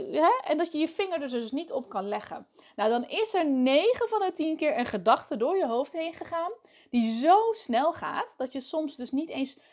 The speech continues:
het besef hebt dat het, ehm, door je hoofd is ge-, heen is gegaan. Nou, dat komt natuurlijk weer heel erg veel uit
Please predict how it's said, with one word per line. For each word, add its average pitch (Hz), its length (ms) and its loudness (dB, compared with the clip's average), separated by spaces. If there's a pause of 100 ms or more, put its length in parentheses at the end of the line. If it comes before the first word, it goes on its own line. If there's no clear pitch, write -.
het 214 160 -2
besef 311 340 2
hebt 269 300 -2
dat 226 140 4
het, 226 180 -8
ehm, 202 400 -4
door 262 120 8
je 240 80 4
hoofd 196 240 2
is 311 140 -4
ge-, 269 80 -2
heen 226 200 -2
is 185 100 -10
gegaan. - 380 -14 (420)
Nou, - 220 -16
dat 262 360 2
komt 359 280 -4
natuurlijk 277 400 0
weer 208 160 0
heel 247 320 2
erg 233 260 0
veel 208 540 0 (720)
uit 302 480 4